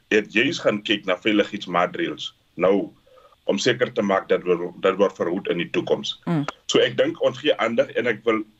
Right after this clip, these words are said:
Speaker 1: ek wil, ek wil dit, daar's iemand wat gesê het dat, ehm,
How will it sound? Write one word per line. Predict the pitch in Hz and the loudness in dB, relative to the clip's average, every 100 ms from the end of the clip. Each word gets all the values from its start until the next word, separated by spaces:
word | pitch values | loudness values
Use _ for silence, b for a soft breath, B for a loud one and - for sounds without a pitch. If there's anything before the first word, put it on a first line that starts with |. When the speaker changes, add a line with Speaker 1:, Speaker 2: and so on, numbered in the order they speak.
| - | -2
Speaker 1:
ek | 113 | 0
wil, | 113 | 0
ek | 98 113 | 0 0
wil | 113 | 2
dit, | 113 104 - - _ | 0 -2 -12 -20 _
daar's | - 107 107 - | -2 0 0 -2
iemand | 156 190 151 | -2 2 2
wat | 123 | 2
gesê | 117 - 110 | 0 0 2
het | 107 | 4
dat, | 104 90 | 2 2
ehm, | 95 92 92 | 2 4 2